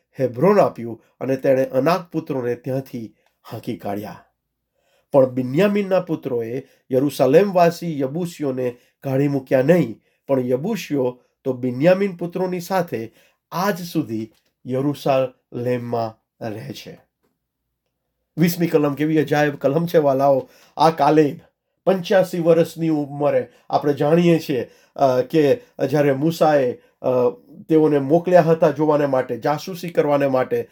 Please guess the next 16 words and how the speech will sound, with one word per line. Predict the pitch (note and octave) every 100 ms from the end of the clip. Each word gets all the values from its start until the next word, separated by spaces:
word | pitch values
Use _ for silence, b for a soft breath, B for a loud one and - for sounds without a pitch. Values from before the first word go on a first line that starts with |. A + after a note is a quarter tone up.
| b b
ત્યારે | C3 C#3
આ | C#3
કાલેબ | B2+ A#2+ C#3 E3+ E3 C#3
અને | C#3+ C3+
યહોશુઆ | B2 D#3+ E3+ E3+ D3 C3+ b b -
એ | G3 A3+
જ | F3
બે | F#3+
હતા | D#3+ D3+ A2+ - _ _ _ _ _
કે | D3
આપણે, | D3 D#3+ D#3+
અ, | D#3 C#3 C3 - _ _
જેમણે | C3+ D3 D#3 D3+
મૂસાને | D#3 E3+ D#3
કહ્યું | D#3+ D#3+ E3+ E3
હતું, | D#3+ C3+ A2